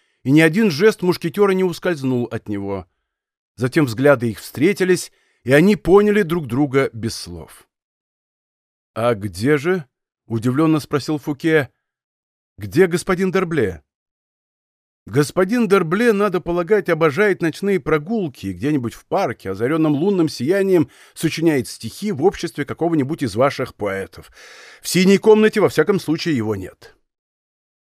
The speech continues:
«Как? Его нет в синей комнате?» воскликнул Фуке, лишаясь своей последней надежды. Хотя он и не представлял себе, как именно ванский епископ сумеет помочь ему,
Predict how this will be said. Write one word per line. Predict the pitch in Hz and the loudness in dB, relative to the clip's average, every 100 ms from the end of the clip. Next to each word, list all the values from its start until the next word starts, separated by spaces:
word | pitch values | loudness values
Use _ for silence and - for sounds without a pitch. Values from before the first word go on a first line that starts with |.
| _ _ | _ _
«Как? | - 143 - - - _ _ _ _ _ _ _ | 0 0 0 -6 -20 _ _ _ _ _ _ _
Его | 107 139 151 | 0 4 6
нет | 156 160 | 6 6
в | - | 2
синей | 185 170 147 | 0 2 2
комнате?» | - 233 233 220 180 | 6 6 6 4 2
воскликнул | 151 - 160 143 | 0 0 -2 0
Фуке, | 127 131 - 208 156 - - | -2 -6 0 0 0 -6 -6
лишаясь | 135 156 - 202 190 | 0 0 2 0 0
своей | - 180 180 | -2 -2 0
последней | - 143 151 147 131 131 | -2 -4 -2 -4 -2 -4
надежды. | 123 98 95 85 65 - _ _ _ _ _ - | -4 -6 -10 -12 -16 -20 _ _ _ _ _ -6
Хотя | - 165 | 0 2
он | 165 170 160 | 4 4 4
и | 160 | 4
не | 170 | 4
представлял | 165 - 165 185 208 | 0 -2 -2 0 -2
себе, | - 143 143 | -2 -4 -2
как | 160 - - | -4 -6 -8
именно | 196 151 131 117 | -2 0 0 2
ванский | 139 143 - 131 | 2 0 -2 -6
епископ | 123 165 - 147 | -6 -8 -8 -6
сумеет | - 156 147 117 | -2 2 2 0
помочь | - 110 185 - | -2 0 0 0
ему, | 196 196 | 2 2